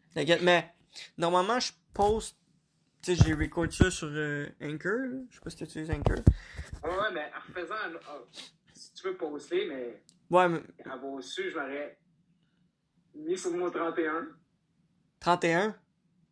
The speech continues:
Speaker 2: Ben,
Speaker 1: Ouais.
Speaker 2: tu vas le poster
Speaker 1: Ouais.
Speaker 2: genre un podcast ?
Speaker 1: Ben, moi, m-, mon
Speaker 2: Ok.
Speaker 1: podcast, Minor Role Link, c'est si tu veux savoir qu'est-ce qui se passe dans ma tête,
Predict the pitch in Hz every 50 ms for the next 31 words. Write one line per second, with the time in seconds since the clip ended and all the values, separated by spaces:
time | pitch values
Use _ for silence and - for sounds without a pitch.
0 | _ _ _ _ _ _ _ _ _ _ _ _ _ _ _ _ _ _ _ _
1 | - _ _ _ _ _ _ _ _ _ _ _ _ _ _ _ _ _ _ _
2 | _ _ - 285 143 147 - - - 156 151 - - 160 151 - 180 175 165 170
3 | 156 143 - 151 139 - - 208 277 381 370 - - _ _ _ _ _ _ _
4 | _ _ _ _ _ _ _ _ _ _ _ _ _ _ _ _ _ - 175 180
5 | 175 - - 185 226 247 226 - - - - - _ 165 175 175 147 180 175 165
6 | - 208 214 214 - - 160 160 165 165 165 170 180 180 175 175 160 151 151 160
7 | 185 208 196 - - 151 143 - - - 175 165 - - 160 160 160 160 - -
8 | 147 143 147 160 175 160 - 143 - - - - - 156 156 147 147 143 135 135
9 | 135 - 147 147 190 233 -